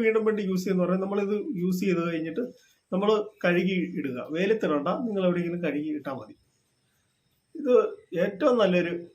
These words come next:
മാർക്കറ്റിൽ നല്ല പോലെ ചിലവാകുന്നൊരു പ്രൊഡക്റ്റാണ്. ഇത് ഞാൻ നിങ്ങൾക്ക് അഞ്ച് രൂപയ്ക്കാണ് ഹോൾസെയിലായിട്ട് തരുന്നത്. No retail, only wholesale. നൂറെണ്ണം നിങ്ങൾ എടുക്കണം.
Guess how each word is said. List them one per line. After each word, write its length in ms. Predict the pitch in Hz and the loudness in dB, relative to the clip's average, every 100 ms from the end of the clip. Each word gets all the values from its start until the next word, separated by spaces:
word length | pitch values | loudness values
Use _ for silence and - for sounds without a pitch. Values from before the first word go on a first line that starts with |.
| _ _ 170 | _ _ -2
മാർക്കറ്റിൽ 440 | 160 156 175 180 165 | 0 0 -2 -2 -2
നല്ല 260 | 147 165 160 - _ _ _ _ _ | 0 -2 -4 -8 _ _ _ _ _
പോലെ 240 | 170 165 165 160 - - | -2 0 0 -2 -10 -8
ചിലവാകുന്നൊരു 500 | 143 156 156 143 127 | -4 -4 -2 -4 -8
പ്രൊഡക്റ്റാണ്. 500 | - 127 127 131 101 - - - - | -10 -10 -10 -12 -14 -16 -20 -20 -8
ഇത് 100 | 247 262 | -2 4
ഞാൻ 100 | 226 214 | 4 6
നിങ്ങൾക്ക് 260 | 208 185 156 | 4 4 4
അഞ്ച് 360 | 185 190 226 175 | 2 0 2 2
രൂപയ്ക്കാണ് 420 | 151 143 147 131 131 | 4 2 0 -4 -4
ഹോൾസെയിലായിട്ട് 500 | 143 180 143 131 131 | -4 -2 -2 -2 -4
തരുന്നത്. 260 | 123 143 156 | -6 -4 2
No 80 | 202 180 | 2 2
retail, 340 | 160 139 - - - 147 | 0 0 0 -2 -4 -4
only 280 | 156 160 143 135 | -2 0 -2 -2
wholesale. 560 | 131 123 120 110 - - - - - | -4 -6 -8 -10 -10 -12 -10 -8 2
നൂറെണ്ണം 440 | 226 262 240 226 208 | 6 6 6 6 6
നിങ്ങൾ 160 | 185 175 | 6 4
എടുക്കണം. 280 | 139 - 123 | 4 0 -4